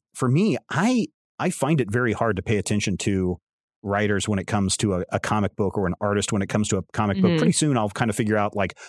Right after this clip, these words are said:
Speaker 1: "Oh, this is, uh, Humberto Ramos, and I like
Speaker 2: Mm-hmm.
Speaker 1: his, or I like Gab-, Gabriel Rodriguez, or I like Joe Hill's writing." And so when I see something that has it, but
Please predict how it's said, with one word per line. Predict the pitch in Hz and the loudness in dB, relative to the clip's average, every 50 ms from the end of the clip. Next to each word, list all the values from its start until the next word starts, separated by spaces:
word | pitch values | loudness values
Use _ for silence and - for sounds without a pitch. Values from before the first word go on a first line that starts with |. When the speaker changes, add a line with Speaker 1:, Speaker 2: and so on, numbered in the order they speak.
| - - | -12 -4
Speaker 1:
"Oh, | - 220 156 117 98 90 | 0 0 2 2 0 -2
this | 95 131 120 - | -2 -2 -2 0
is, | 127 107 | 0 0
uh, | 113 113 107 107 107 101 | 2 2 2 0 0 0
Humberto | 127 123 113 113 107 - 110 101 | 0 0 2 0 0 0 -2 0
Ramos, | 95 110 110 104 95 82 78 - | 0 0 0 0 0 0 -2 -2
and | 104 98 | 0 0
I | 95 101 | 2 2
like | 98 98 104 101 92 | 2 4 4 4 2
Speaker 2:
Mm-hmm. | 87 85 113 | 2 2 0
Speaker 1:
his, | 110 95 87 82 - | 0 0 0 0 0
or | 107 101 | 0 0
I | 98 98 | 0 0
like | 98 95 95 92 | 0 0 -2 -2
Gab-, | 85 107 101 101 101 - | -2 -2 -2 -2 -4 -4
Gabriel | - 104 101 98 92 101 101 95 90 | -2 -2 -2 0 0 0 0 0 -2
Rodriguez, | 87 92 92 87 95 107 107 101 101 87 80 - | -2 -2 -4 -2 -2 -2 0 0 -2 -2 -2 -2
or | 98 95 | -2 -2
I | 92 98 | 0 0
like | 98 92 92 90 | 0 0 -2 -2
Joe | 85 - 92 90 | -2 -2 -2 0
Hill's | 87 113 113 107 104 | 0 0 0 0 0
writing." | 98 90 85 82 82 82 - - - - - - - | -2 -2 -2 -2 -4 -6 -10 -14 -20 -20 -20 -6 -2
And | 117 117 113 | -2 -2 0
so | - 127 117 117 117 | 0 0 0 0 0
when | 113 110 113 | 0 0 0
I | 107 104 | 0 2
see | 95 - - 151 135 | 2 2 2 2 2
something | - - 127 110 - 110 104 | 2 2 2 2 2 0 0
that | 98 85 | 0 0
has | - 131 135 147 110 | 0 2 2 2 2
it, | 131 131 - | 0 -2 0
but | - 104 95 92 - | -2 0 0 -2 -4